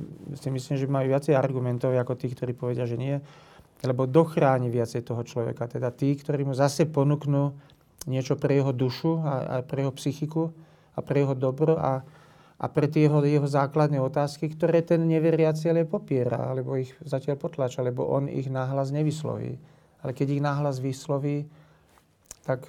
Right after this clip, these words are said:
e, ja mám aspoň také skúsenosti, čo niektorí teológovia hovoria, že ateisti asi vymreli. Len my sa nerozprávame o Bohu. Aj tým neveriacim asi, asi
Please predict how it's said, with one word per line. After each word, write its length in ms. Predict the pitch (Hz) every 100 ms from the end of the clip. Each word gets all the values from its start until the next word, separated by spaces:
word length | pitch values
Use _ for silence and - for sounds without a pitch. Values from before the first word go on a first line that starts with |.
| -
e, 160 | - - 147 - - - -
ja 160 | 135 147
mám 160 | 147
aspoň 320 | 143 147 139 147
také 140 | 131
skúsenosti, 720 | - 139 151 139 131 - 139 - - _ _ _ _ _ 226 277 -
čo 420 | - 131 131 - 123 151 - - 143
niektorí 380 | 131 127 139 127
teológovia 540 | 135 135 135 131 123
hovoria, 320 | 131 135 135
že 160 | 131 135
ateisti 480 | 139 147 135 - 139
asi 180 | -
vymreli. 540 | 120 123 135 117 104 123 - - _ _ _ - - - _ 127
Len 120 | 127
my 140 | 127 135
sa 140 | 135
nerozprávame 680 | 139 143 - 143 139 139 127
o 80 | 139
Bohu. 320 | 147 110 120 - _ _ _ _ _ _ _ _
Aj 80 | 127
tým 240 | 123 131 135
neveriacim 800 | 175 151 131 127 147 143 135 151 - - - -
asi, 320 | - 127 135 -
asi 560 | 127 - 131 131 147